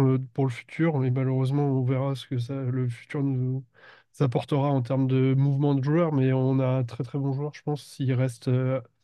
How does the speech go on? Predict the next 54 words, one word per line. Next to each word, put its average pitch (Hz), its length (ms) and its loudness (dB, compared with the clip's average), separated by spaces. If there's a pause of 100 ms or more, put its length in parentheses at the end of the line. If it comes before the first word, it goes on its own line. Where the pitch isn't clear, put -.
(140)
en 151 140 -2
pleine 139 240 0
santé. 151 440 0 (280)
Et, 147 140 8
euh, 135 440 6 (360)
alors, 131 200 4
j'aime 127 180 2
pas 139 140 0
tirer 139 300 0
sur 131 240 0
l'ambulance, 147 420 2
mais 131 180 2
Jamal 131 300 0
Williams, 156 300 2
c'est - 160 -6
vrai 143 160 0
que - 60 -14
ça - 160 -6
a - 20 -2
été 127 180 -4
encore 131 320 -4 (220)
très, 143 260 -2
très, 131 300 -4
très, 131 260 -4
très 131 240 -4
difficile. 127 540 -4 (520)
Ok, 156 160 2
il 156 140 6
a 139 60 6
marqué 135 240 0
son 139 240 0
T 135 180 -4
D 143 100 2
à 135 100 4
la 135 100 2
fin, 156 100 -2
on 139 120 2
en 131 40 2
reparlera 131 420 0
sur 127 200 -4
la, 127 340 -2
la 127 120 -4
façon 135 260 -2
dont 131 100 0
il 135 180 -8
l'a 135 80 0
marqué. 175 380 0 (440)
Alors, 139 360 4
euh, 131 360 2 (200)
je - 100 -14
suis 156 120 0
d'accord 165 280 2
qu'un 143 260 2
coureur, 151 500 2